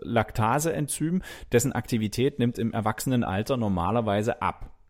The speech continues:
So sagt's die Biologie des Menschen. Besonders in Kulturen, die intensiv Milchwirtschaft betrieben haben und betreiben, hat sich aber eine Mutation im menschlichen Genom durchgesetzt, die dafür sorgt, dass auch im Erwachsenenalter genug Laktase produziert wird.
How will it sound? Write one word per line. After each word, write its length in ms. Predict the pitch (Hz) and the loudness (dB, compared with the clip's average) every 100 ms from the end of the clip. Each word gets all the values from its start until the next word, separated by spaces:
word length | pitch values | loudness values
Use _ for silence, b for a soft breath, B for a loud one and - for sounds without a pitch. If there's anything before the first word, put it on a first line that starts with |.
| - | -18
So 220 | - 87 90 | -8 -4 0
sagt's 320 | 101 98 - | 0 -2 -2
die 160 | 101 | -2
Biologie 600 | 95 101 101 104 104 110 - | 0 0 0 0 -2 -4 -2
des 200 | 85 - | -6 -4
Menschen. 360 | 80 71 - - B B B B B | -4 -4 -10 -16 B B B B B
Besonders 360 | - 104 170 175 | 2 6 6 4
in 160 | 139 135 | 2 2
Kulturen, 600 | 120 107 - 196 139 113 | 2 2 2 4 4 2
die 260 | 113 113 | 4 4
intensiv 800 | 110 - 131 127 110 117 139 - | 4 4 2 4 4 4 2 -2
Milchwirtschaft 880 | 117 113 185 208 131 - 98 87 - | 0 2 2 4 2 2 -2 -4 -8
betrieben 480 | - - 117 107 107 | -12 -6 0 2 4
haben 340 | 90 107 143 131 | 2 2 0 0
und 220 | 110 - | -2 -4
betreiben, 600 | - - 113 147 147 170 | -6 -2 0 0 -2 -4
hat 220 | 110 117 | -2 -2
sich 220 | - 127 131 | -2 -6 -2
aber 240 | 120 107 | 0 0
eine 160 | 101 104 | 2 0
Mutation 600 | 101 107 95 - 185 208 | 0 -2 -2 0 2 2
im 120 | 107 | 2
menschlichen 400 | 98 98 101 104 | 0 0 -2 0
Genom 320 | 101 98 95 | 0 0 0
durchgesetzt, 600 | 90 101 - 98 127 - | 0 -2 -2 -2 -2 -2
die 80 | 113 | 0
dafür 300 | 104 120 113 | 2 2 0
sorgt, 360 | 110 127 165 123 | 2 2 2 0
dass 100 | 117 | 2
auch 220 | 117 131 | 2 2
im 120 | 127 | 0
Erwachsenenalter 840 | 104 123 139 - 139 - 101 135 | 0 -2 -4 -2 -2 0 0 0
genug 280 | 139 117 127 | 2 2 2
Laktase 520 | 123 117 - 120 123 | 0 -2 0 2 2
produziert 640 | 117 117 110 101 - 139 - | 0 0 0 0 2 2 0
wird. 280 | - - | -8 -8